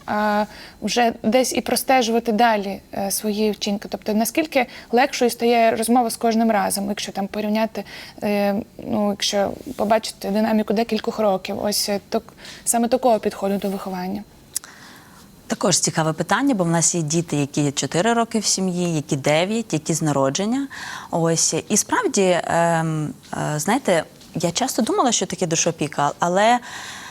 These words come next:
Speaker 2: це просто біблійний погляд на все твоє життя. Це формування режиму дня,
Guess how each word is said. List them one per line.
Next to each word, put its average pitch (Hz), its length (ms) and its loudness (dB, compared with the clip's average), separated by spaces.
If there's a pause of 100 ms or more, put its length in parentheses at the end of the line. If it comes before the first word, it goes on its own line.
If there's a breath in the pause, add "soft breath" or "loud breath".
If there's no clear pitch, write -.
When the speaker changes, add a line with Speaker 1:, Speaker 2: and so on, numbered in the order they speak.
(160 loud breath)
Speaker 2:
це - 140 -2
просто 208 580 2 (160)
біблійний 196 520 4
погляд 196 480 2
на 180 80 2
все 175 240 0
твоє 151 260 -2
життя. 151 340 -4 (120)
Це - 140 0
формування 208 560 2
режиму 185 360 2
дня, 147 360 -2